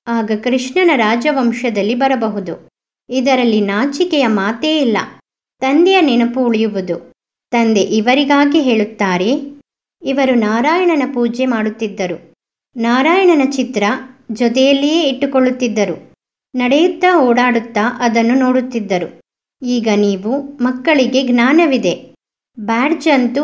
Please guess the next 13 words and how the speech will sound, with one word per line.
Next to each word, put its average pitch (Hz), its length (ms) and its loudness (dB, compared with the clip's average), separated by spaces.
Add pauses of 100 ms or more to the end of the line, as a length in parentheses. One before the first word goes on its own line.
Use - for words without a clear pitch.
(100)
ಅವಶ್ಯವಾಗಿ 285 800 0
ಹಾಕಿರಬೇಕು. 233 760 -2 (540)
ನೀವು 262 320 2
ನರನಿಂದ 302 600 4 (120)
ನಾರಾಯಣರಾಗುವಂಥವರು. 208 1400 0 (520)
ರಾಜಯೋಗವನ್ನು 262 1080 2
ಸಹ 202 220 -2 (340)
ನೀವು 277 340 2
ಕಲಿಸುವಂಥವರಾಗಿದ್ದೀರಿ. 226 1500 0 (540)
ನರನಿಂದ 311 600 4
ನಾರಾಯಣರಾಗುವ 220 1000 0 (300)
ಸೇವೆಯನ್ನು 311 600 2
ಮಾಡುತ್ತಾರೆ. 262 720 0